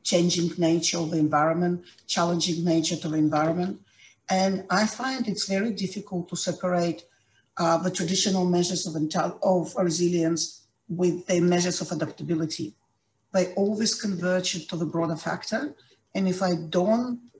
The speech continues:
put them together in one, uh, sort of composite, I face multicollinearity issues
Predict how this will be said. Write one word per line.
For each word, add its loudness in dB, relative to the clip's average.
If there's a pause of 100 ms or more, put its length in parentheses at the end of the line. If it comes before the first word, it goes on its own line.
put -4
them -2
together 0
in 0
one, 2
uh, -4
sort -6
of -12
composite, -4 (580)
I 2
face 0
multicollinearity 2
issues -6